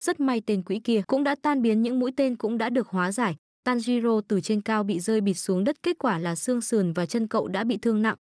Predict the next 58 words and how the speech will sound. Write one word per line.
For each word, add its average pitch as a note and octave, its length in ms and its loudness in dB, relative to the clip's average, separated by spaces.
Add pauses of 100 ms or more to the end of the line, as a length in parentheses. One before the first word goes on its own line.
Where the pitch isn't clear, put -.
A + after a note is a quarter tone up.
(120)
Tanjiro A3+ 580 0
cố F#3 180 0
ngậm G#3+ 260 -2
thanh G3 140 2
kiếm F3+ 240 0
và G3 220 0 (120)
bò A#3+ 160 2
từng A#3 260 0
bước E4+ 200 -2
tới G#3 160 0
chỗ A#3 220 0
Nezuko. G#3+ 560 0 (340)
Doshiro C4 560 2
lúc C4 260 0
này G3+ 240 2
đang G#3 160 -2
ẩn F3 220 0
thân A3+ 260 0
nhưng A#3 180 2
ả F#3 200 -2
quỷ F#3 180 0
đã F3 160 -2
biết D#4+ 240 0
được G#3+ 180 0
vị F#3+ 120 -2
trí G3 240 -2
nên A3+ 280 2
đã G3+ 120 -2
ném G3+ 240 0
bóng G3 220 0
tới G#3 180 2
chỗ A3+ 200 0
của A3+ 160 -2
cậu D3+ 200 -2
ta. A#3 260 0 (320)
Nezuko G3 460 2
đã E3+ 160 -2
lao G3+ 300 0
tới B3+ 140 2
đá A#3+ 140 0
quả A#3+ 200 -2
bóng F#3 240 0
đó G3 160 0
đi. B3 260 0 (320)
Nezuko C4+ 500 2
vì G#3+ 180 0
nghĩ F#3 200 2
cậu D#3 260 -2
là F3+ 160 0
em G#3+ 200 -2
trai A3 240 0
mình F#3+ 260 2
nên G#3+ 180 2
đã G3 140 0
vuốt C#4 260 0
tóc E4 160 0
cậu A#3+ 140 0
ta. A#3 280 -2